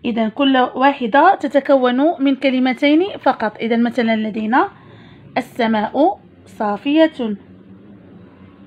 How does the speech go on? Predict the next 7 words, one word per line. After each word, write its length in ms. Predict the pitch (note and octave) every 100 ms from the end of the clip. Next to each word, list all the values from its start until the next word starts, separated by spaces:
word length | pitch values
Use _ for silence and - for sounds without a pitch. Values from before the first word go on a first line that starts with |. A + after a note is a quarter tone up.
| - - - - - - - - - - - - _ _ _ _ _ _ _ - _ _ _
أنا 140 | A#3 C4+
أكيد، 560 | C4 C4 F4 F#4 A#3
آه، 480 | C#4 C4 C4 A#3+ A#3+
المتعلم 400 | A#3+ C4+ C#4 C4
والمتعلمة 420 | C4 B3+ B3+ D4+
تيكتبوا 560 | F4+ F4 E4+ - C#4 D#4+ - - - -
على 380 | A3+ B3+ D4